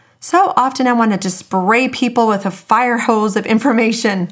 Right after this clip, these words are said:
only to leave them overwhelmed. I get so excited and passionate about my message that I want to share it all.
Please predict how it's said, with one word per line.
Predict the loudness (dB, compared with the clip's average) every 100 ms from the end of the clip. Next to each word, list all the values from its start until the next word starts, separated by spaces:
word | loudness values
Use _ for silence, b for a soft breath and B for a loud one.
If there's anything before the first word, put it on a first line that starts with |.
| -2
only | 0 2 0 -2
to | -2
leave | 0 0 0
them | 0 0
overwhelmed. | 0 0 0 0 -2 -4 -12 -18 b b b b b
I | -4
get | -2 -2 -6
so | -10 -2 0 0 0
excited | -2 -6 -8 -8 -2 0 2 0 0 -2 -6 -10 b b b b b
and | 0 0 -2
passionate | 0 0 0 0 0
about | 2 2 2
my | 2
message | 2 0 -2 -2
that | 0
I | 2
want | 0 0
to |
share | -4 -2 0 2
it | 2
all. | 2 2 -2 -8